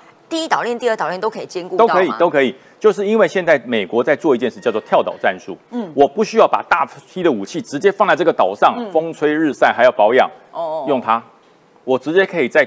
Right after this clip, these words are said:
Speaker 2: 最短的速度之内垂直升降送到任何想要去的地方，因为它的航程有一千四百公里。
Speaker 1: 所以这个概念就有点像他讲的这个
Speaker 2: 对，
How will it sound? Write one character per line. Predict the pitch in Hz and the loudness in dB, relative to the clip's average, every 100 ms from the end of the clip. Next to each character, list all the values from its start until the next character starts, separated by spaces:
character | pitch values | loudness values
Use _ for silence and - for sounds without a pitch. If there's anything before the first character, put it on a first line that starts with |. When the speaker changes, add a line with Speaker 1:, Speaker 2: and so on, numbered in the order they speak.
| - | 2
Speaker 2:
最 | 233 | 0
短 | - 98 | 0 -2
的 | |
速 | 120 160 | -4 -2
度 | 139 | -4
之 | 127 139 | -4 -2
内 | 117 | -2
垂 | - 160 | 0 0
直 | 196 151 | 0 -4
升 | 165 160 | -4 0
降 | 143 | 0
送 | 120 151 | 0 0
到 | 135 | 2
任 | 151 117 | 2 -2
何 | 104 | -4
想 | 92 | -6
要 | 104 | -6
去 | 123 | -6
的 | 101 | -6
地 | 107 | -4
方， | 104 110 | -4 -4
因 | |
为 | 156 | -4
它 | 131 | -2
的 | 139 | -2
航 | - 208 151 | -2 -6 -6
程 | - 214 | -8 -8
有 | - | -6
一 | 208 | -8
千 | - 175 | -6 -8
四 | 170 175 | -8 -4
百 | 101 | -2
公 | 90 233 | -2 -4
里。 | 208 - | -6 -10
Speaker 1:
所 | - 370 | -12 -10
以 | |
这 | 359 | -6
个 | 370 | -4
概 | 302 320 | -2 -4
念 | 277 | -4
就 | 269 247 | -6 -6
有 | 190 | -6
点 | 170 | -8
像 | 170 208 | -12 -10
他 | 196 | -8
讲 | 190 104 | -8 -10
的 | 113 | -14
这 | 139 | -14
个 | 196 87 73 - | -12 -12 -8 0
Speaker 2:
对， | 190 170 | 2 2